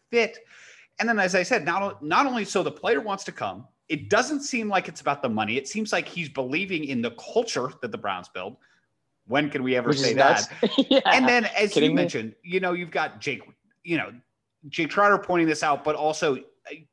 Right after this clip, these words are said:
Speaker 1: if I just look at the guys I, you know, I like, right? Like, I, I love Jake Burns' film work. I've obviously had him on this podcast a bunch.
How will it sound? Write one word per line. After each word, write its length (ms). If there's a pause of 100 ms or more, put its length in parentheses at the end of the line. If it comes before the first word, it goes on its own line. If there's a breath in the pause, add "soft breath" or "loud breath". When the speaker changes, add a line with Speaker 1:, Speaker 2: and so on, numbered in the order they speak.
(160)
Speaker 1:
if 160
I 140
just 200
look 180
at 60
the 40
guys 300
I, 280
you 140
know, 160
I 80
like, 320
right? 300
Like, 180
I, 220 (100)
I 80
love 240
Jake 240
Burns' 380
film 240
work. 360
I've 140
obviously 380
had 160
him 60
on 100
this 100
podcast 560
a 40
bunch. 220